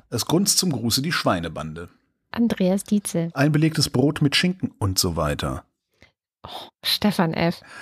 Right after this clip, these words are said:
Speaker 1: Claude Fankhauser.
Speaker 2: Du hast mal gesagt, alles, was du in einem Atemzug schaffst.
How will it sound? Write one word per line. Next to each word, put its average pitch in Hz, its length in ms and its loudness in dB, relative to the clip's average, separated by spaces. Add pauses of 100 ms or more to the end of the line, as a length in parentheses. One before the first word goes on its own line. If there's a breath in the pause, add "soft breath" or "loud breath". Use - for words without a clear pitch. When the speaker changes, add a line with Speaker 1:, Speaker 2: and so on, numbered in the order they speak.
(240 loud breath)
Speaker 1:
Claude 160 300 2
Fankhauser. 82 640 -2 (160)
Speaker 2:
Du - 40 0
hast 196 200 2
mal 277 80 4
gesagt, 208 280 2
alles, 208 280 0
was 226 100 0
du 226 80 0
in 202 80 4
einem 180 260 2
Atemzug 247 600 -2
schaffst. - 420 -4